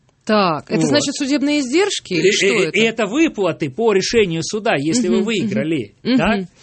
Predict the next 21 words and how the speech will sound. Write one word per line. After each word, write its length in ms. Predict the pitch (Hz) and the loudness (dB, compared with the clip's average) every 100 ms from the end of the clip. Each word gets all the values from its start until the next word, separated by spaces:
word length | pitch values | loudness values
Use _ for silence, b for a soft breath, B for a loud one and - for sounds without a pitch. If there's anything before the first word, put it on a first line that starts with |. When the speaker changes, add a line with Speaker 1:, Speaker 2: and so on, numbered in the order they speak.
| - 160 | -4 -2
Speaker 2:
Вот 160 | 190 | 0
обратите 480 | 202 202 202 262 226 | 0 -2 0 -2 -2
внимание, 560 | 208 220 202 151 135 143 | -2 -2 -2 0 0 -2
вот 160 | 165 | -2
актёров 420 | 180 - 262 247 170 | -4 -2 0 0 -2
он 120 | 180 | -8
не 100 | 180 | -8
любил. 340 | 135 113 110 - _ _ _ - | -8 -10 -16 -20 _ _ _ -6
Speaker 1:
Ну, 220 | 214 233 | -2 0
воины 260 | 214 269 247 | 2 2 2
Speaker 2:
Да, 160 | 165 | 2
Speaker 1:
тоже 200 | 302 220 | 0 -2
там 120 | 214 214 | 0 0
Speaker 2:
тень 140 | 226 | 0
человека. 340 | 180 202 147 | -2 -2 0
Speaker 1:
блики 320 | 269 285 - 202 | 2 2 0 -2
какие-то. 320 | 196 160 202 | -2 0 2
Speaker 2:
Наёмный 520 | 277 262 233 196 185 | 2 2 0 -2 -4
боец 420 | 156 143 135 - | -4 -4 -6 -10
в 40 | - | -10
поединках. 720 | 147 127 123 117 107 - | -10 -10 -12 -12 -16 -20